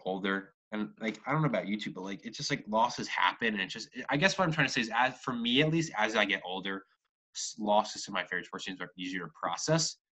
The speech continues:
but for some people that just does not happen, like, at any point in their life, and, like, they still maintain that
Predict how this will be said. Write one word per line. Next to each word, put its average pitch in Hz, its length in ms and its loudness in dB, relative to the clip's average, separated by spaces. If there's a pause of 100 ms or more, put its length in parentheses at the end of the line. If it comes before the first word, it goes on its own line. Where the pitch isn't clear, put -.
(160)
but 110 140 -8
for 107 80 -4
some 107 280 -2
people 151 300 -4
that 90 140 -4 (180)
just - 240 -6
does 98 160 -4
not 87 280 0
happen, 82 360 -2
like, 82 120 -8
at - 80 -2
any 87 240 -6
point 87 140 -4
in 85 60 -6
their 80 120 -8
life, - 280 -12 (200)
and, 101 120 0
like, 98 180 2
they 104 160 4
still 107 360 6
maintain 101 420 6
that 90 240 6